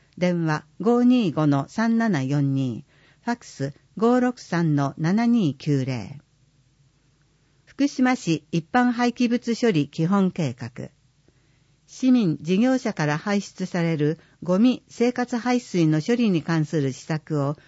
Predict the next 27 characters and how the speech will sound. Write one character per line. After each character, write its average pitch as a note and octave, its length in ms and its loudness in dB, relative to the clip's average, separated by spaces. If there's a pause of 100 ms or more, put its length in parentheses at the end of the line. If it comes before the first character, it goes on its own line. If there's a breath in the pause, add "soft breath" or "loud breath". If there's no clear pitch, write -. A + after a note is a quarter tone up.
(200 soft breath)
総 B3 260 0
合 A#3+ 220 0
的 A3 340 -4
か A3 200 -4
つ D#3 180 -6
計 A#3+ 240 -2
画 A#3 160 -4
的 A3+ 320 -2
に A3 120 0
推 A3 220 -2
進 G#3 260 0
す - 120 -8
る F#3+ 120 -4
た F#3 120 -4
め E3+ 100 2
の E3 140 0
計 C3+ 260 -6
画。 - 340 -14 (920)
十 A3+ 220 0
二 B3 140 4
月 A#3 240 -2
二 A#3+ 180 4
十 G3+ 200 0
四 C#3 160 0
日 C#3+ 220 -8
か C#3+ 160 -6
ら C#3+ 180 -4